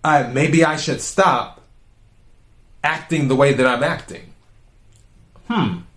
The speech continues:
That rarely happens. If anything, when you do stuff like that, it just makes people get,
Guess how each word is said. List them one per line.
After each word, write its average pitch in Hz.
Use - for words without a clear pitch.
That 165
rarely 147
happens. -
If 175
anything, 170
when 147
you 156
do 147
stuff 185
like 185
that, 185
it 170
just 151
makes 143
people 147
get, 123